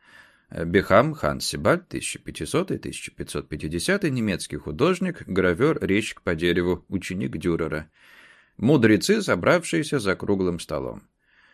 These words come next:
По этой детали знатоки поймут, о какой книге идёт речь. Я не помню её название, да и самой книги сейчас нет у меня под рукой, но форзации и чистые листы книги испещрены записями,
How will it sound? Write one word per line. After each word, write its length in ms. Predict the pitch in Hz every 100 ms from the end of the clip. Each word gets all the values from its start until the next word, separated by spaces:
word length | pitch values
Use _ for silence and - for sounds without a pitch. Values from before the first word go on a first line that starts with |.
| _ _ _
По 60 | 110
этой 260 | 147 143 131
детали 460 | 123 117 151 175
знатоки 480 | 120 110 92 87 135
поймут, 500 | 131 107 95 156 156
о 60 | 127
какой 380 | 101 - 151
книге 460 | - 98 139 131 127
идёт 280 | 101 104 101
речь. 400 | 85 71 - - _ _ _ _ _ -
Я 280 | 87 113 190
не 120 | 185
помню 360 | 180 170 127
её 240 | 98 87 82
название, 560 | 71 - 143 196 180
да 100 | 107
и 100 | 151
самой 360 | - 131 131 131
книги 320 | - 117 131
сейчас 460 | 104 - - 104 -
нет 200 | 98 -
у 60 |
меня 240 | 87 85 82
под 180 | 87 90
рукой, 340 | 92 - 73
но 220 | 90 107
форзации 720 | - 104 90 95 95 - 90
и 160 | 98 95
чистые 400 | 101 90 - 90
листы 280 | 85 - 85
книги 520 | - 185 135 69 - _ - - _ _ -
испещрены 680 | 98 - 113 - 135 175 185
записями, 800 | 110 120 131 131 147 151 131